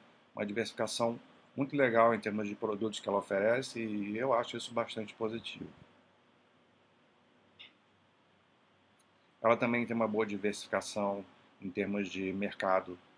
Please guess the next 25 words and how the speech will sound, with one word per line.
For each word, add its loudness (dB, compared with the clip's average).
interno -2
e -6
externo. -2
A -4
gente -2
vê 2
aqui -4
o, -8
aqui -12
não -4
tem -2
o -2
número 2
do, 2
do -4
mercado -2
externo, 0
né? 0
Acho -8
que -18
esqueceram -2
aqui. -6
É, 6
mas 4
analisando 4